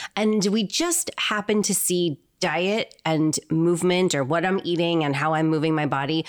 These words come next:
tied into a lot of that. So I feel like it's always very important coming up to it to start having these conversations,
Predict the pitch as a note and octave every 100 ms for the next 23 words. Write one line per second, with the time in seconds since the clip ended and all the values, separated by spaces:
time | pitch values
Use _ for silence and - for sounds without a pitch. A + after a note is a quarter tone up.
0 | - - - F#3+ E3+ E3 - D3+ C#3 A2+
1 | G#2 - - - - F#3 F3+ A3+ G3+ G#3
2 | - G#3 - - G3+ G#3+ A3 A3+ F3+ F#3+
3 | F3+ F3 E3+ D#3+ F3+ F#3 - - - G3
4 | F3 D#3+ - E3 - A#3+ C4+ C4 - -
5 | - - F#3+ G3 E3+ E3+ D#3+ D#3 D#3+ -
6 | D#3 D3+ - C#3+ - - -